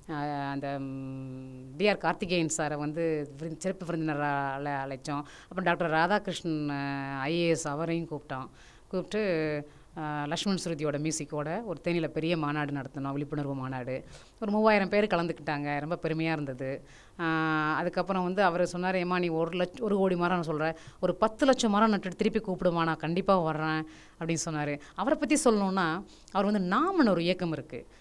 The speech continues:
அவர் விவசாயத்துக்கு வந்து ரொம்ப முக்கியம் கொடுக்குறவரு. அந்த நாம் இயக்கத்துக்குள்ள வந்து, ஆ, நேஷனல் அக்ரிகல்ச்சரல் அவேர்னஸ் மன்றம்னு சொல்லிட்டு, I think மன்றம், I don't know, I'm sorry, I'm not saying correctly. So, அதுக்கு வந்து அவர்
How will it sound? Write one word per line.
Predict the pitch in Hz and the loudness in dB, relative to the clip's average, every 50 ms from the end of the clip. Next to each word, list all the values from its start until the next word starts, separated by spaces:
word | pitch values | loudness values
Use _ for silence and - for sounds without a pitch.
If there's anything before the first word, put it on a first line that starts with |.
| - - | -10 -2
அவர் | - 190 208 208 202 | 0 2 2 4 4
விவசாயத்துக்கு | 196 277 - - 311 294 254 - 226 190 190 | 4 4 4 4 4 4 4 2 0 -2 0
வந்து | 180 190 190 185 | 0 0 2 0
ரொம்ப | 175 180 185 | 0 0 0
முக்கியம் | 180 170 151 - - 185 170 160 151 147 139 139 - | 0 -2 -4 -2 -2 -2 -2 -2 -2 -4 -6 -6 -4
கொடுக்குறவரு. | 156 147 147 143 139 131 127 123 - - - - - - | -6 -4 -4 -4 -4 -4 -6 -8 -10 -12 -14 -20 -20 -16
அந்த | - - 180 | -8 -6 -4
நாம் | 170 175 190 247 311 330 | -2 0 0 2 4 4
இயக்கத்துக்குள்ள | 285 233 214 214 - 208 208 180 - 175 170 | 4 4 4 2 0 -4 -4 -4 -4 -2 -2
வந்து, | 160 170 185 202 190 180 196 240 262 - - - - - - - | -2 -2 -2 0 0 0 0 -2 -4 -8 -16 -20 -20 -16 -10 -6
ஆ, | 175 165 160 160 160 156 156 156 151 156 | -4 -4 -2 -2 -2 -2 -2 -4 -4 -4
நேஷனல் | 156 160 175 196 196 - - 202 202 196 196 196 196 165 165 | -4 -4 -4 -6 -6 -6 -4 -4 -4 -4 -2 -2 -2 -2 -2
அக்ரிகல்ச்சரல் | 165 180 175 - 185 180 - 185 180 | -4 -6 -4 -4 -4 -4 -2 -2 -2
அவேர்னஸ் | 170 156 151 170 175 175 175 170 170 160 - - | -2 0 0 -2 -2 0 -2 -2 -2 -2 -4 -2
மன்றம்னு | 190 165 151 147 151 156 147 156 156 | -2 -2 -2 -2 -2 -2 -2 -4 -4
சொல்லிட்டு, | 151 - 165 147 147 139 - 151 214 269 240 202 170 165 - - - - | -4 -6 -6 -8 -8 -8 -6 -6 -6 -4 -2 -2 -4 -4 -6 -10 -16 -14
I | - 151 - | -14 -12 -8
think | 190 185 | -6 -6
மன்றம், | 175 147 151 151 156 151 139 | -4 -4 -4 -4 -4 -4 -4
I | 131 | -4
don't | 131 | -4
know, | 147 147 143 135 | -6 -6 -8 -6
I'm | 131 - | -6 -6
sorry, | 156 143 151 151 151 175 214 190 - - | -4 -4 -4 -4 -4 -6 -8 -10 -12 -12
I'm | 143 143 139 143 139 135 | -12 -10 -10 -12 -10 -8
not | 143 143 139 - | -8 -6 -6 -6
saying | - 147 139 131 - | -6 -6 -8 -8 -8
correctly. | 135 139 131 - 139 185 254 247 - - - - - - | -10 -10 -10 -8 -8 -8 -8 -8 -12 -18 -20 -20 -18 -6
So, | - - 247 | 2 6 6
அதுக்கு | 226 220 220 226 262 | 6 6 6 4 4
வந்து | 269 | 6
அவர் | 254 220 196 - - - | 6 6 6 4 0 -12